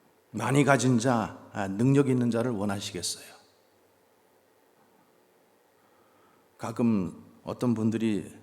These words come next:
예, 오셔-, 오-, 와서 저희들에게, 저희에게 또 이런 말을 해요. "목사님, 하, 저 사람, 아, 돈도 많고 능력도 많은데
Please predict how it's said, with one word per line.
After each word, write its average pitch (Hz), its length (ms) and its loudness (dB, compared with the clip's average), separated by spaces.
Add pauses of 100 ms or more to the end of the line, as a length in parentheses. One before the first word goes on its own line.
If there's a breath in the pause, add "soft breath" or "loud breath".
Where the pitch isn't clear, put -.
(140)
예, 95 140 -8
오셔-, 104 420 -6
오-, 92 340 -8 (260)
와서 104 240 -8
저희들에게, 104 560 -4 (360)
저희에게 104 440 -2
또 98 120 -6
이런 107 200 -2
말을 98 360 -4
해요. 98 280 -12 (600 loud breath)
"목사님, 104 640 -4 (460)
하, - 560 -20 (680 loud breath)
저 113 120 -6
사람, 104 500 -2 (460 soft breath)
아, 90 720 -20
돈도 104 280 -4
많고 101 680 -4
능력도 107 420 -2
많은데 104 760 -6